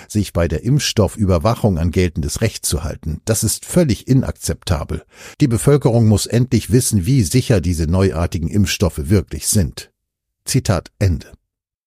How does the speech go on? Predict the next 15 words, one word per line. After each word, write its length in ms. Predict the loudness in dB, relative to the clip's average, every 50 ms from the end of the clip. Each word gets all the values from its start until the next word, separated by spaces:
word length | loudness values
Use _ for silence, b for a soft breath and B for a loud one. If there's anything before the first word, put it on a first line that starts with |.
| _ _ _ _ _ _ _ _
Hintergrund 600 | 2 2 4 4 2 2 4 4 4 4 4 2
sei 160 | 2 2 2
das 180 | 2 0 0 0
im 120 | 0 0
Herbst 420 | 2 2 0 0 0 -2 -4 -4 -2
zweitausendzwanzig 1040 | 0 0 0 2 2 0 0 0 0 -2 -2 -2 0 0 0 0 0 -2 -2 -2
geänderte 460 | -2 -2 -2 0 0 0 0 0 0 -2
Infektionsschutzgesetz. 1500 | -2 -2 -2 -2 -4 -4 -4 0 2 2 2 2 0 -4 -4 -6 -6 -6 -8 -8 -8 -8 -8 -10 -10 -10 -10 -10 -12 _ _ _ _ _ _ _ _ _ 0
Dort 240 | 2 2 2 2 4
wird 220 | 4 4 4 2
im 180 | 0 -2 -2 -2
Paragraph 500 | -2 -4 -2 -2 -2 -2 -2 -4 -4 -4 -6
dreizehn 640 | -4 -2 0 0 -2 -2 -2 0 2 2 2 2 0
fünf 360 | 0 0 0 0 0 0 -4
verlangt, 520 | -4 -2 -2 -2 0 0 -2 -2 -4 B